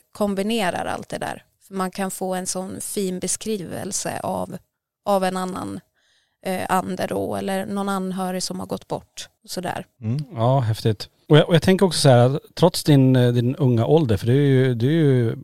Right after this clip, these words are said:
Speaker 3: hur gam-, hur gammal är du? Tjugotvå?
Speaker 1: Ja, jag blir tjugotre nu i sommar.
Speaker 3: Tjugotre, ja.
Speaker 1: Mm.
Speaker 3: Alltså det är, vi är lite äldre.
Speaker 2: Ja, ja.
Speaker 3: Eh, men ändå så känns du väldigt, ska jag säga det här, du, det känns som att du har en väldig kompetens och erfarenhet och ett, och ett lugn.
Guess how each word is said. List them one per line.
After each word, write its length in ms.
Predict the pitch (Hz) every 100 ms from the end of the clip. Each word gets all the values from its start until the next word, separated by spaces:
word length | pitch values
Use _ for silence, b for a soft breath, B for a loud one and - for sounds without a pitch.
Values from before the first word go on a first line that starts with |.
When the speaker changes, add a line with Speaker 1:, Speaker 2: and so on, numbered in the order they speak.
| _ _ -
Speaker 3:
hur 120 | 127
gam-, 220 | 123 123
hur 60 | 123
gammal 140 | 127
är 40 | 113
du? 120 | 127
Tjugotvå? 440 | - 135 - 98 - -
Speaker 1:
Ja, 280 | 254 277 277
jag 140 | 254
blir 140 | 240 240
tjugotre 500 | 226 214 - 202 -
nu 120 | 202
i 60 | 190
sommar. 180 | - 175
Speaker 3:
Tjugotre, 240 | 135 135
ja. 400 | 110 131 135 143 - -
Speaker 1:
Mm. 280 | 208 208 -
Speaker 3:
Alltså 180 | 104 123
det 100 | 117
är, 280 | 127 117
vi 540 | 120 147 143 135 135 131
är 80 | 123
lite 240 | 113 110
äldre. 260 | 85 98 123 _
Speaker 2:
Ja, 160 | 104 143
ja. 340 | 143 143 135 131 131
Speaker 3:
Eh, 60 | 147
men 180 | - 165
ändå 220 | 160 160
så 120 | 175 202
känns 360 | - 180 165
du 180 | - 147
väldigt, 540 | 135 156 151 127 120
ska 100 | -
jag 60 | 123
säga 180 | 151 165
det 60 | 107
här, 160 | 101 b b b b _
du, 180 | 139 147
det 120 | 160
känns 180 | 139 170
som 80 | 151
att 60 |
du 60 | 143
har 80 | 147
en 60 |
väldig 300 | 143 147 175
kompetens 500 | - 151 139 131 131
och 60 | -
erfarenhet 760 | 143 123 - 113 104 147 131 -
och 120 | 117
ett, 100 | -
och 140 | -
ett 100 | 135 120
lugn. 540 | 127 233 127 80 78